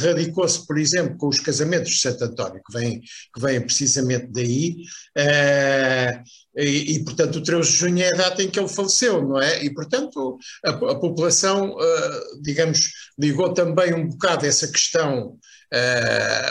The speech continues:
o que é que, o que é que também está, eh, com, com o Santo António?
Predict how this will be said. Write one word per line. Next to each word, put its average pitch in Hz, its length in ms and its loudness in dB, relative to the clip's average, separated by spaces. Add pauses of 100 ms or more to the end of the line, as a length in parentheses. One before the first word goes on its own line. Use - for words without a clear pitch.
o - 80 -10
que - 100 -2
é 160 80 2
que, - 80 -6
o 156 80 -6
que 185 120 0
é 170 40 2
que 175 100 -8
também 175 280 2
está, 170 260 2
eh, - 880 -2
com, 156 280 0
com 156 160 0
o 143 40 0
Santo 160 240 0
António? 139 500 0